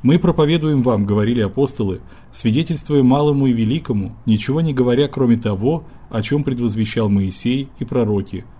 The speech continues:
Книга Деяний из главы двадцать шестой. Словом, всё учение апостолов о новозаветном Царстве Божием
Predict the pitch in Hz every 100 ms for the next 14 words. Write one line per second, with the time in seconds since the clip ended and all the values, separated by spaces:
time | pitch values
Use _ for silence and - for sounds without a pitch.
0 | - - 107 101 95 110 131 127 120 110
1 | 123 104 101 101 - - 104 - 101 95
2 | 92 - - - - - 170 196 180 -
3 | 165 160 - 139 127 113 131 131 139 120
4 | 117 107 123 117 110 113 117 104 - 107
5 | - 95 95 131 113 95